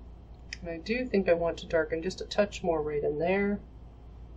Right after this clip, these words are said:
Um, and then also, if you saw, uh, this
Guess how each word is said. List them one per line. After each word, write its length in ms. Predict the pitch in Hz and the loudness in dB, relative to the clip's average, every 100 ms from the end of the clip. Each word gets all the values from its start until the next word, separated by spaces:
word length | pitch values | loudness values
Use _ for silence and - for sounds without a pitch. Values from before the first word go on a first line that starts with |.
| - | -2
Um, 360 | 175 175 170 170 | 6 8 8 6
and 180 | 190 196 | 6 10
then 200 | 202 196 | 10 10
also, 840 | - 226 254 233 196 190 180 180 - | 12 10 12 12 12 10 6 0 2
if 240 | 190 180 | 0 0
you 200 | 180 180 | -4 -4
saw, 640 | 185 - 220 214 214 214 208 | -2 10 12 12 12 10 8
uh, 480 | 196 185 170 165 165 - | 4 4 6 6 2 -4
this 480 | 170 - - - | -6 -6 -10 -12